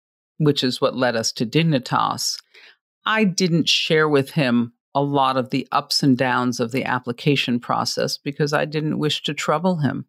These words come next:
as he was contemplating the end of his life and going about his life. And so, uh, it is certainly my hope that he didn't know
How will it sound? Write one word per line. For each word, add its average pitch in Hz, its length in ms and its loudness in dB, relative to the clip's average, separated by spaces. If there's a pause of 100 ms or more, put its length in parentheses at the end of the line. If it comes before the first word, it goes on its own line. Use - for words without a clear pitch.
(680)
as 135 260 0
he 147 140 0
was 117 600 0 (840)
contemplating 120 640 0
the 117 120 -2
end 120 120 0
of 117 80 -6
his 117 220 -2
life 156 400 0
and - 320 -6 (120)
going 131 280 2
about 120 440 0
his 151 280 -2
life. 156 720 0
And 135 180 2
so, 135 580 4 (720)
uh, 143 360 2
it 170 120 4
is 175 120 4
certainly 180 320 2
my 165 220 0
hope 160 540 0
that 160 200 2
he 190 160 4
didn't 165 320 2
know 117 360 0